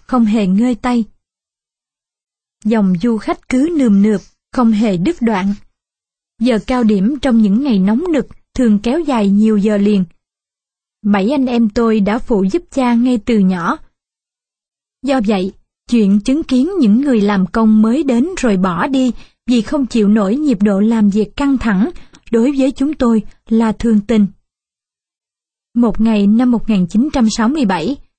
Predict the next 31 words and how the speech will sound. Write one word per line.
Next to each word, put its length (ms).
chúng 200
tôi 300
có 160
người 220
giúp 240
việc 220
mới, 300
cô 280
Debbie, 400
đến 380
tranh 180
thủ 240
làm 240
thêm 300
trong 240
kỳ 140
nghỉ 240
hè. 300
Ngày 160
làm 180
việc 220
đầu 200
tiên, 300
Debbie 520
hầu 260
như 300
đụng 360
việc 160
gì 160
cũng 220
hỏng. 340